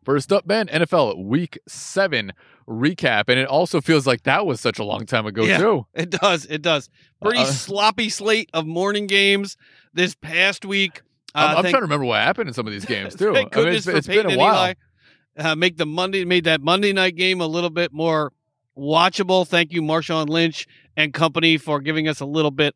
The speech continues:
Speaker 2: of fun during the, the, whatever, the, what do they call it? The Manning Monday Night
Speaker 1: Oh, yeah,
Speaker 2: Football.
Speaker 1: yeah, yeah.
Speaker 2: Uh, but I guess you wanna start with that Thursday game?
Speaker 1: Yeah, we can start with the Thursday game right there. The Broncos and
Speaker 2: Broncos
Speaker 1: the
Speaker 2: at
Speaker 1: Browns.
Speaker 2: Browns. The Browns, a squeaker.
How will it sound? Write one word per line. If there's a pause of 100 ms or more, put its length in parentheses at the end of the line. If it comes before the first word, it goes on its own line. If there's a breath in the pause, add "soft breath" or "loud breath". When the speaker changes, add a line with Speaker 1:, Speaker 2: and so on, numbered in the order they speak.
Speaker 2:
of
fun (360 soft breath)
during
the, (100)
the,
whatever,
the,
what
do
they
call
it?
The
Manning
Monday
Night
Speaker 1:
Oh,
yeah,
Speaker 2:
Football.
Speaker 1:
yeah, (800)
yeah.
Speaker 2:
Uh,
but
I
guess
you
wanna
start
with
that
Thursday
game?
Speaker 1:
Yeah,
we
can
start
with
the
Thursday
game
right
there.
The
Broncos
and
Speaker 2:
Broncos
Speaker 1:
the
Speaker 2:
at
Speaker 1:
Browns.
Speaker 2:
Browns.
The
Browns,
a
squeaker.